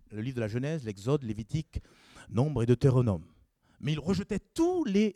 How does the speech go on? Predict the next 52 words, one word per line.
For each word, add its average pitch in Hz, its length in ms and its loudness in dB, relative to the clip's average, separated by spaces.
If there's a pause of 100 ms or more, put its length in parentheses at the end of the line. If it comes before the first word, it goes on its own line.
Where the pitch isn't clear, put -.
écrits 190 240 -4
des 185 80 -2
prophètes, 226 340 -2
à 110 60 -12
commencer 156 400 -6
par 147 180 -2
Isaïe, 165 360 -2 (280)
qui 190 240 2 (180)
est 123 280 -4
pour 151 180 8
beaucoup, 240 320 10
pour 151 240 8 (160)
nous, 156 300 8 (160)
euh, 113 240 0
nous 135 160 6
révéler 233 400 6
même 214 180 6
le 175 60 12
cœur 196 200 4
de 185 100 10
Dieu, 220 300 10 (120)
nous 160 100 6
révéler 196 300 4
l'amour 190 420 8
de 208 80 10
Dieu 208 220 10 (120)
au - 120 4
travers 175 240 4
de 170 60 12
la 170 100 10
venue 170 240 12
de 175 100 10
Jésus. 180 340 10 (200)
Mais 202 100 4
toutes - 140 0
ces 214 80 4
choses, 208 300 4
ils 170 180 4
les 156 100 4
rejetaient. 180 680 8 (1400)
Vous 156 60 0
savez 220 220 6
que 202 100 -4
les 202 60 4
Samaritains 190 520 2
aussi 170 240 0
atten-, 170 380 -2 (240)
atten-, 156 340 -4 (120)
a-, 139 200 -6
attendaient 160 380 -2
aussi 139 320 -2
un, 110 160 -2